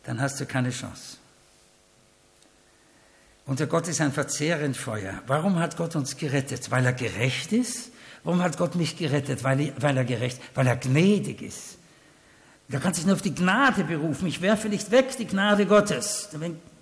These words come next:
Gerechtigkeit aus dem Gesetz kommt, sagt Paulus im Galaterbrief,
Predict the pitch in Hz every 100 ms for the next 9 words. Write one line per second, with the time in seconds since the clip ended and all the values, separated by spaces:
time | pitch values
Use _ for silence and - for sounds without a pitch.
0 | 160 160 185 240 - 190 202 196 214 185
1 | 180 196 233 - 196 170 175 185 190 196
2 | 185 180 180 190 180 180 190 175